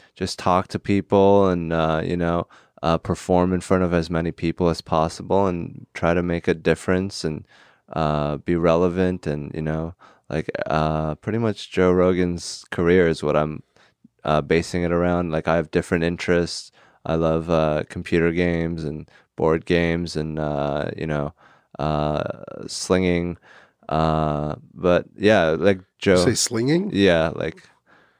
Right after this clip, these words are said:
Speaker 1: this thing, David and Goliath.
Speaker 2: Really?
Speaker 1: Yeah.
Speaker 2: You like slinging?
Speaker 1: Yeah.
Speaker 2: Wow, like a slingshot, but slinging.
Speaker 1: Yeah.
Speaker 2: So not the rubber where you pull
Speaker 1: Not,
Speaker 2: it back.
Speaker 1: yeah.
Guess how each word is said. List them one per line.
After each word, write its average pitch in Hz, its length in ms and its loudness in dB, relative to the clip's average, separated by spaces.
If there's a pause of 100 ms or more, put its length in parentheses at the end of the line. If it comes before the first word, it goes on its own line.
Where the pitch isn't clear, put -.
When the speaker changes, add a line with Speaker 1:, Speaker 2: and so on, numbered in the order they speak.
Speaker 1:
this 80 300 -4
thing, 80 240 -2
David 82 300 0
and 82 120 -4
Goliath. 80 640 -2
Speaker 2:
Really? 131 380 4 (260)
Speaker 1:
Yeah. 80 400 -2
Speaker 2:
You 143 100 2
like 131 200 2
slinging? 120 520 0 (120)
Speaker 1:
Yeah. 92 460 4 (160)
Speaker 2:
Wow, 123 460 0
like 113 180 -6
a 117 40 -4
slingshot, 135 680 0
but - 140 -14
slinging. 107 500 2
Speaker 1:
Yeah. 95 340 4 (340)
Speaker 2:
So - 200 -10
not 113 240 -2
the 113 80 -4
rubber 101 320 0
where 92 100 -4
you 92 80 -8
pull 90 140 -2
Speaker 1:
Not, 87 80 -2
Speaker 2:
it 98 60 -10
back. 110 180 0 (100)
Speaker 1:
yeah. 90 140 -6